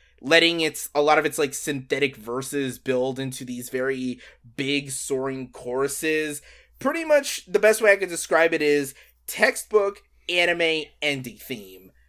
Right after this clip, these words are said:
Like, if there was a <laughs> cinematic to go with this whole album, this would absolutely be, like,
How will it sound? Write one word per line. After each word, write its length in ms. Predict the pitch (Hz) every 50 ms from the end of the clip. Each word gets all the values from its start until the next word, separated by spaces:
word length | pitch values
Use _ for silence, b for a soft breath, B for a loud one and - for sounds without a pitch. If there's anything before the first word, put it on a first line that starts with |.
| _ _ _ -
Like, 160 | 147 165 170
if 100 | 170 156
there 160 | - 196 202
was 120 | 214 208 156
a 40 | 185
<laughs> 0 |
cinematic 720 | - - - 208 196 185 180 165 165 170 170 165 160 -
to 80 | 175
go 180 | 147 147 147 151
with 140 | 151 151 143
this 160 | 147 139 -
whole 200 | 151 143 139 104
album, 340 | 131 139 143 135 127 123 131
this 180 | 147 151 - -
would 120 | 170 147
absolutely 440 | 143 143 139 - 151 151 143 135 127
be, 200 | 123 139 135 135
like, 340 | 120 123 120 117 110 -